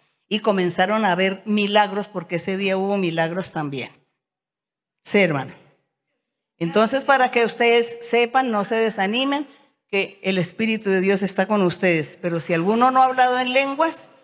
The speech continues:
pídele al Señor poder hablar, porque ese es el revestirse del poder de lo alto para trabajarle a Dios. Seguimos. Seguimos, sí, hermano.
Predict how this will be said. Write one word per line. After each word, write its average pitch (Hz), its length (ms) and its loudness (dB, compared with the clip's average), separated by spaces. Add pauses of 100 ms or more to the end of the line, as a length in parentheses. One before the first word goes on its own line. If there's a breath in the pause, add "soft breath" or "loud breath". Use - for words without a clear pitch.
(220)
pídele 233 380 0
al 202 100 -4
Señor 202 440 -2
poder 196 560 -2
hablar, 208 360 0
porque 220 260 -6
ese 202 180 -6
es 196 120 -6
el 208 100 -4
revestirse 196 680 0
del 196 160 -2
poder 175 400 0
de 233 140 0
lo 233 160 4
alto 190 280 -2
para 175 280 0
trabajarle 175 640 0
a 175 80 2
Dios. 156 580 -4 (1300)
Seguimos. 214 720 0 (920)
Seguimos, 220 600 0
sí, 233 240 -2
hermano. 185 240 -6